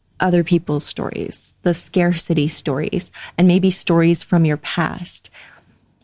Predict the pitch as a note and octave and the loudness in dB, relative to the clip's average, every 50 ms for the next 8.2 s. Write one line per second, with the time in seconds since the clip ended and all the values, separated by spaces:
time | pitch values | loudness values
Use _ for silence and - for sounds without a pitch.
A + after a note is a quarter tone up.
0 | _ _ _ _ _ - F3+ - G3 G3 G3+ G#3+ G3+ G#3+ A3+ A3+ G#3+ - - - | _ _ _ _ _ -14 -4 0 2 4 4 4 4 4 4 2 2 0 0 0
1 | F3 E3 E3 F3 G3+ A3 - - - - - - _ _ _ - - - _ - | 2 2 2 2 0 -2 -4 -6 -12 -14 -16 -18 _ _ _ -4 -4 -4 _ -8
2 | - - G3 G3 A3+ C4 C4 A3+ F3+ E3 D#3 - - F3+ F3+ - _ _ _ - | -6 -4 -2 0 2 4 4 4 4 4 2 0 0 -2 -4 -8 _ _ _ -6
3 | - - F3+ - - - - D#3+ D#3 D#3 E3 G3 B3 C4+ C#4 - - - - _ | -6 -4 -4 -2 -2 0 2 2 4 4 4 4 4 2 0 -2 -4 -8 -6 _
4 | - F3 D#3+ - E3+ E3 - E3+ E3 - - D#3+ D3+ D3+ D#3 E3 F#3+ A3 - - | 0 0 0 0 0 0 0 0 0 0 0 0 0 0 0 0 0 -2 -2 -6
5 | - - _ _ _ - E3+ F3 F3+ - - _ - - G#3 G3 G3 G3+ G#3 G#3 | -12 -20 _ _ _ 0 2 2 2 0 -4 _ -4 0 2 2 4 4 2 2
6 | G3+ - - E3+ D#3+ D#3+ - - - D#3 D3+ D3+ D#3 - - - _ _ _ _ | 2 0 0 0 0 0 -2 -2 0 2 2 2 2 0 -2 -6 _ _ _ _
7 | _ E3+ E3+ E3+ E3 E3 E3+ F3 E3+ F3+ - - E3 D#3+ - - D#3+ D3+ D3 - | _ 0 2 2 4 4 2 2 2 0 0 0 -2 -2 -2 0 0 0 0 -2
8 | - - - E3 | -4 -6 -6 -8